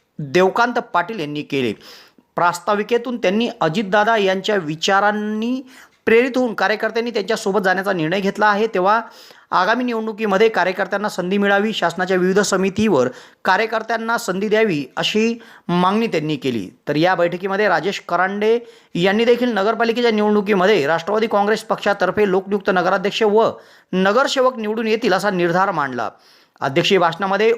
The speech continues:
उमेश नेमाळे यांनी कार्यकर्त्याला न्याय देण्याचे काम पक्षाच्या माध्यमातून केले जाईल. आगामी नगरपालिका निवडणूक लढवण्यासाठी कार्यकर्त्यांनी तयारीत राहावे. तसेच संजय गांधी योजना निराधार समिती व विविध शासकीय समितीवर आपल्या कार्यकर्त्यांना आपण घेऊ,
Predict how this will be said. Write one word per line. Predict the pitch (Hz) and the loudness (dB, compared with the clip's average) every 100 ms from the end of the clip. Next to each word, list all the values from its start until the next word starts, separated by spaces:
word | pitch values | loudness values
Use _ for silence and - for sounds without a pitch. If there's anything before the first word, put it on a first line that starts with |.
| 226 | -2
उमेश | 170 202 214 | -4 -2 -2
नेमाळे | 208 202 214 214 | 0 2 2 2
यांनी | 190 208 220 127 151 180 - - _ _ | 0 0 0 0 -2 -4 -16 -20 _ _
कार्यकर्त्याला | 202 240 247 240 247 247 247 | 0 0 0 -2 0 0 0
न्याय | 190 156 170 220 | -2 -4 -2 0
देण्याचे | 226 226 226 | -2 -2 -4
काम | 226 214 214 | -2 -2 -2
पक्षाच्या | 190 - 202 185 208 | -8 -4 -4 -2 0
माध्यमातून | 185 156 180 185 190 | 0 0 -2 -2 -4
केले | 165 170 196 | -2 0 2
जाईल. | 208 220 220 - - _ - | 2 0 -4 -16 -20 _ 0
आगामी | 190 202 233 247 | 0 2 0 0
नगरपालिका | 233 190 220 208 220 220 220 226 175 | -2 -2 -2 0 -2 0 2 2 0
निवडणूक | 175 185 202 208 147 | -4 -4 -4 -4 -2
लढवण्यासाठी | 151 147 151 170 196 202 208 165 151 - | 2 4 4 2 0 -2 -2 -4 -8 -8
कार्यकर्त्यांनी | 160 165 175 185 202 208 202 | -2 -2 -2 -4 -4 -6 -2
तयारीत | 151 170 202 196 | 0 0 0 0
राहावे. | 190 202 214 220 - - _ | 0 2 2 0 -6 -20 _
तसेच | 208 233 - | 0 2 0
संजय | 175 185 208 | 0 0 2
गांधी | 208 220 220 151 | 2 0 -2 -2
योजना | 160 180 202 214 | 0 2 2 2
निराधार | 208 180 190 202 | 2 0 0 0
समिती | 196 202 202 214 220 220 - _ | -2 -6 -4 -4 -6 -8 -20 _
व | 185 | 2
विविध | 208 220 262 254 | 2 2 2 2
शासकीय | 233 208 - | 0 -4 -6
समितीवर | 233 208 208 220 196 | -6 -4 -2 2 2
आपल्या | 170 196 208 | 2 -2 -2
कार्यकर्त्यांना | 175 180 190 190 202 202 | 0 0 -2 -2 -2 0
आपण | 185 180 190 | 0 0 -2
घेऊ, | 160 214 127 | 2 2 2